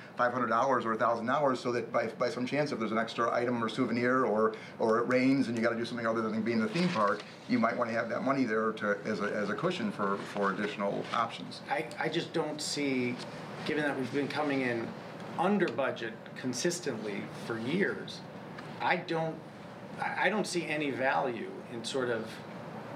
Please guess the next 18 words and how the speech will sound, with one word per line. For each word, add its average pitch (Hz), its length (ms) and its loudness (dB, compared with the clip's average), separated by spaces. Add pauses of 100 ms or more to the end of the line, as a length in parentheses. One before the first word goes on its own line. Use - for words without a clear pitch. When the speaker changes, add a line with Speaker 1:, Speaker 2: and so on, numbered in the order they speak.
(280)
Speaker 2:
upping 160 440 0
the 139 120 0
authority 123 480 0
to 107 100 -4
spend. - 400 -2
To 120 100 -4
me, 147 120 0
that's 135 180 0
just 123 260 -6
not, 120 360 0 (600)
I, 160 280 2
I - 20 6
don't 185 220 0 (180)
see 165 240 -2
any 151 140 -2
value 160 340 2
in 196 60 2
it. 208 160 -2